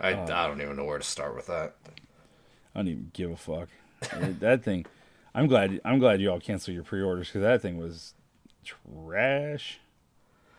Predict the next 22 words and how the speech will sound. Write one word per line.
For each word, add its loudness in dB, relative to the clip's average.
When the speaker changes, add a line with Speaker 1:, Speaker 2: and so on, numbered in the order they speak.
Speaker 1:
Yeah, 12
it's 4
just, -2
I 2
mean, 0
it's -10
ahead -2
of 0
its -4
time, 0
but 2
it's, -6
you -12
got, -4
you -6
gotta 2
have -2
some -6
content -4
to -14
sell 0
it. -12